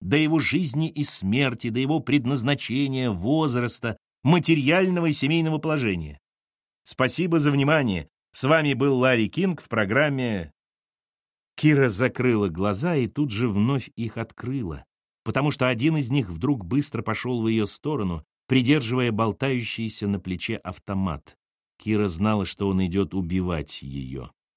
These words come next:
Она перестала тянуть Аллочку и уткнулась носом в пол. По крайней мере, она не станет на это смотреть. Она не будет смотреть, как её убивают. Нужно потерпеть, наверное, недолго. Потерпеть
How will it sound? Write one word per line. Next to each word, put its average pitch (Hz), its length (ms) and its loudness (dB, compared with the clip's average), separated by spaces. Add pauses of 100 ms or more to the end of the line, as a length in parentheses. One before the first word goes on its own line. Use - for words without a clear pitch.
(880)
Она 131 280 2
перестала 123 520 -2
тянуть 110 320 -2
Аллочку 117 480 -2
и 101 60 2
уткнулась 110 640 -4
носом 107 340 -2
в - 160 -14
пол. 80 320 -6 (300)
По 113 100 2
крайней 113 340 2
мере, 120 240 2
она 113 160 2
не 113 120 2
станет 113 640 -2
на 107 160 0
это 98 140 -6
смотреть. 92 640 -8 (560)
Она 147 240 0
не 175 160 4
будет 139 380 2
смотреть, 120 520 -2
как 123 220 -4
её 117 220 2
убивают. 98 720 -4 (960)
Нужно 95 260 -2
потерпеть, 101 560 -6
наверное, 82 460 -4
недолго. 87 720 0 (460)
Потерпеть - 1000 0